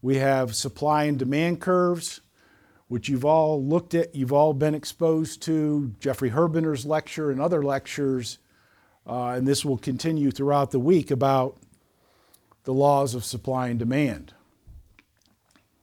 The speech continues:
And with those particular supply and demand curves, there's an equilibrium wage at W zero,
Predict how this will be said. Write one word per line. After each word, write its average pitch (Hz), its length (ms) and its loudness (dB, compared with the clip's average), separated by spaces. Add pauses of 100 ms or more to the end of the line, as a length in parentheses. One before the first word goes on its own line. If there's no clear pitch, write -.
(920)
And 175 520 0 (400)
with 170 580 2
those 160 640 2
particular 156 640 0
supply 143 440 -2
and 135 100 0
demand 156 340 0
curves, 135 320 -2
there's 123 220 -2
an 135 120 -6
equilibrium 160 840 0
wage 156 460 0
at 117 200 -8
W 117 360 -4
zero, 175 600 2